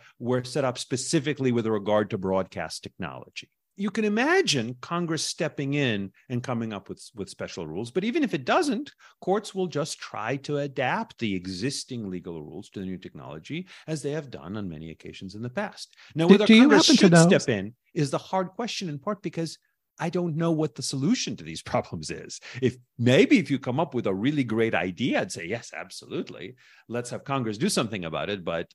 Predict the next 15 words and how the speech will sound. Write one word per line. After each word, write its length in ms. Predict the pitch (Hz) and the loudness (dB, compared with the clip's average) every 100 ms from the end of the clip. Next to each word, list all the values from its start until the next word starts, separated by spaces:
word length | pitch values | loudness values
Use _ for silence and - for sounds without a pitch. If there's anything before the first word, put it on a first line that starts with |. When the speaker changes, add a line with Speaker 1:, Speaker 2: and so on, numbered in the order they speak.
| - | -12
Speaker 1:
until 300 | 98 - 208 | -6 0 2
we 100 | 151 | 4
know 200 | 135 214 | 4 4
what 280 | 151 117 - | 4 0 -4
Congress 360 | 113 98 101 | -6 -4 -4
should 200 | - 95 | -4 -8
do, 360 | 78 92 98 104 | -6 -4 -2 -4
I 580 | 78 92 98 110 113 120 | -4 -4 -4 -4 -4 -4
wouldn't 360 | 113 147 156 | -4 -2 -2
say 120 | 135 135 | 0 0
it 80 | |
should 140 | - 143 | 0 2
do 100 | 214 | 4
anything. 400 | 254 170 101 - _ _ _ | 4 2 -4 -8 _ _ _
Speaker 2:
So, 320 | - 196 190 | 6 8 6